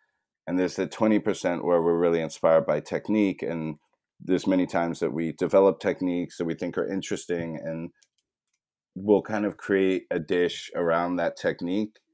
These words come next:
in the sense that we'll say, "Okay, this technique, we've, whatever, we've figured out how to make this tuile that's flexible that we could fill." And we haven't really thought of a flavor profile for that yet. So that's kind of twenty percent of the time from this technique that we've developed,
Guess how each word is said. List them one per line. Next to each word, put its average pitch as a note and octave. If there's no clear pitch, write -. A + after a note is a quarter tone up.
in E2+
the E2+
sense E2+
that F2
we'll D2
say, -
"Okay, D#2+
this D#2
technique, F#2+
we've, D#2
whatever, G2
we've E2+
figured F2
out D#2+
how F2
to E2
make D#2+
this D2+
tuile A2
that's E2
flexible G2+
that F2+
we E2
could -
fill." G#2+
And G2+
we A2
haven't A#2+
really G#2+
thought G2
of F2
a E2+
flavor G2+
profile E2
for F2
that E2+
yet. E2+
So -
that's A#2+
kind G#2+
of G2+
twenty F#2+
percent F2+
of E2
the D#2+
time D#2+
from F2+
this -
technique G#2+
that F2
we've E2
developed, D#2+